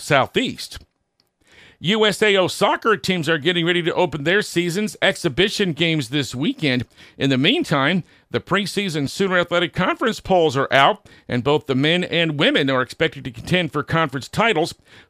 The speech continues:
Both were picked to finish second in the preseason coaches poll.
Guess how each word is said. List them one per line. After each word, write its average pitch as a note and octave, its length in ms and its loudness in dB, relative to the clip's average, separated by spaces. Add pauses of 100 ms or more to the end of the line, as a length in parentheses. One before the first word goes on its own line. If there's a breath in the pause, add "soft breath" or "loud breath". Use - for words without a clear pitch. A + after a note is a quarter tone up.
Both G#3+ 260 4
were A3 160 4
picked F#3 280 -2
to F#3 80 0
finish D#3 500 -2
second C#3+ 560 -2 (260 soft breath)
in B2 140 -4
the A2+ 80 -4
preseason B2+ 600 -2
coaches C3 400 -4
poll. F#3+ 440 2